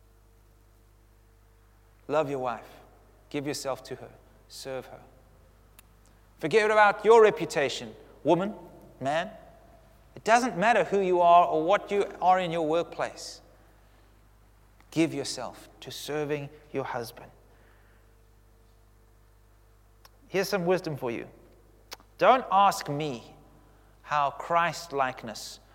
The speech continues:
or this divine nature is growing in my life. Don't ask me how, don't let me evaluate how Christ-likeness is growing in my life. Ask Helen how Christ-likeness is growing in my life.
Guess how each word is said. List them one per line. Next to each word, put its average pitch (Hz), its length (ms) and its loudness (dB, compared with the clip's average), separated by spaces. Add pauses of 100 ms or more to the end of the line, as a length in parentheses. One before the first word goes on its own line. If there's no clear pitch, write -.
(440)
or 151 340 0
this 135 380 -6 (240)
divine 151 480 -2
nature 143 500 -6 (140)
is 135 120 -6
growing 139 420 -2
in 123 100 -6
my 120 160 0
life. - 540 -4 (340)
Don't 262 160 0
ask 254 240 4
me 175 160 -2
how, 143 460 2
don't 254 200 2
let 226 180 4
me 190 160 0
evaluate 135 560 0 (160)
how 135 160 -4
Christ-likeness 127 720 -4
is 110 100 -12
growing 113 240 -6
in 110 100 -10
my 101 120 -6
life. 95 260 -8 (300)
Ask 196 260 0
Helen 147 300 -2
how 113 140 -6
Christ-likeness 107 760 -8
is 104 80 -16
growing 98 260 -14
in 95 100 -16
my 90 140 -12
life. 82 360 -16